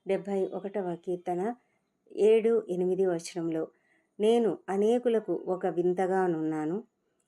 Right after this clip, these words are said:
అయినను నాకు బలమైన ఆశ్రయము నీవే. నీ కీర్తితోనూ నీ ప్రభావ వర్ణనతోనూ దినమంతయు నా నోరు నిండి ఉన్నది."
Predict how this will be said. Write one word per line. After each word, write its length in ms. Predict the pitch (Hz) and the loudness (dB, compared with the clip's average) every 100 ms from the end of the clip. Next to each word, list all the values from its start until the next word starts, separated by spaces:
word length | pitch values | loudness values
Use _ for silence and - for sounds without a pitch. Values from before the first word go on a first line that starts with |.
| 175 | -2
అయినను 480 | 175 180 170 202 240 - | 2 4 2 0 -4 -6
నాకు 380 | 180 175 170 151 - | -4 -4 -6 -8 -6
బలమైన 600 | 170 170 180 185 196 180 | -4 -2 0 2 2 0
ఆశ్రయము 560 | 165 170 - 165 160 185 | -4 -8 -8 -6 -2 0
నీవే. 440 | 180 165 160 165 - _ _ _ - | 2 2 0 -4 -6 _ _ _ -4
నీ 120 | 208 220 | 0 0
కీర్తితోనూ 800 | 226 220 226 214 208 208 214 214 | 0 0 -2 -2 0 0 -2 -4
నీ 180 | 185 180 | -2 -2
ప్రభావ 600 | 180 175 175 190 190 185 - | -2 -4 -4 -4 -2 0 -2
వర్ణనతోనూ 840 | 170 170 175 180 165 175 160 160 160 _ _ _ _ 160 | -4 -2 0 0 -2 -4 -4 -4 -6 _ _ _ _ 0
దినమంతయు 880 | 196 208 214 220 226 233 220 170 180 - | 2 2 2 2 0 0 2 0 -2 -8
నా 200 | 185 175 | -6 -2
నోరు 420 | 180 180 180 165 - | 0 0 0 -2 -4
నిండి 340 | 175 175 175 | -2 0 0
ఉన్నది." 440 | 160 160 156 160 | 0 -2 -4 -6